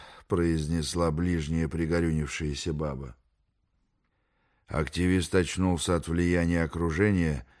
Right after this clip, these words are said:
и быстро пошел в канцелярию, а за ним управились уйти и все другие организационно действующие люди.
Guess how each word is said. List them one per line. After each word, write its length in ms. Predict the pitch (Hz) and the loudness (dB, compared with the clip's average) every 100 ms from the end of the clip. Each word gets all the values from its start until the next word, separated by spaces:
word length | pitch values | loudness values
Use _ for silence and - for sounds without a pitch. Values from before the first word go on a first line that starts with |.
| _ | _
и 120 | 78 87 | -2 2
быстро 420 | 90 87 - 90 | 2 2 2 2
пошел 400 | 95 87 - 87 | 4 2 2 0
в 80 | - | 2
канцелярию, 880 | 95 87 101 101 76 65 57 60 _ _ _ _ _ | 0 2 2 2 2 -2 -8 -12 _ _ _ _ _
а 120 | 90 | 0
за 180 | 90 95 | 4 4
ним 200 | 98 123 | 4 4
управились 640 | 104 80 92 95 98 90 92 | 4 2 4 4 4 2 2
уйти 420 | 92 82 92 95 | 0 0 2 2
и 20 | |
все 240 | 85 92 | 2 0
другие 640 | 87 101 117 95 82 78 65 _ _ | 2 2 2 2 2 0 -4 _ _
организационно 1120 | 71 90 82 87 87 80 69 - 95 85 87 | -2 0 2 0 0 -2 -6 -2 2 2 2
действующие 840 | 85 82 76 - 82 76 - 80 82 | 0 -2 -2 -4 -4 -2 -4 -2 -2
люди. 420 | 82 69 60 62 | -2 -4 -8 -14